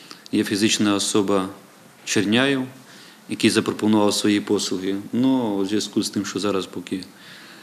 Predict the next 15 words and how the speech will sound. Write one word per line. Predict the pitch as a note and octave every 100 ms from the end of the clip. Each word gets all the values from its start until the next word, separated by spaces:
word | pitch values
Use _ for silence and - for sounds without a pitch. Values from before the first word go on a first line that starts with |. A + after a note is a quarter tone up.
| -
пригодні, | - G#2+ A2+ G#2+
по-, | G#2 A2 G#2
погодні | G2 G#2+ A2 G2+
умови | A2 B2 C#3 G#2
не | G2
зовсім | F#2+ G2 - F#2+ F#2 G2
відповідають, | F#2+ G2+ F#2+ F#2+ F2 F2 F2 - - - - - - - - - - - - -
я | G#2 G2
зрозумів, | F2+ G2+ G2+
що | G2+
до |
цієї | F#2+ G#2+ G2
роботи | F#2+ G2+ F#2+
не | F#2+
приступив, | F#2+ G2 - A#2+ E3+